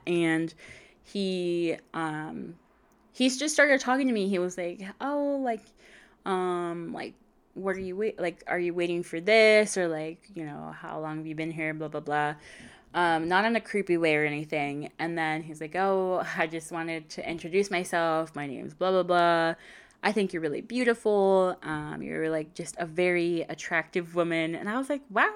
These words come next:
like, that is so nice." <laughs> It was such a boost to my ego. But I don't know that that would have happened if I was with other people or if I was with, you know, a gal pal of mine. Um, so that was really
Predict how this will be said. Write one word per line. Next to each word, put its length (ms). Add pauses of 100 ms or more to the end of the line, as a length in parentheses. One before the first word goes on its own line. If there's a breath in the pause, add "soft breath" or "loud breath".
like, 160
that 120
is 120
so 560
nice." 680
<laughs> 60 (1120 loud breath)
It 120
was 180
such 180
a 80
boost 460
to 80
my 180
ego. 540 (200 loud breath)
But 100
I 60
don't 200
know 180
that 140
that 200
would 100
have 120
happened 800
if 200
I 200
was 480
with 480 (100)
other 380
people 440
or 260
if 120
I 160
was 240
with, 240 (140)
you 80
know, 240
a 100
gal 300
pal 440
of 200
mine. 440 (560 loud breath)
Um, 380
so 140
that 160
was 180
really 540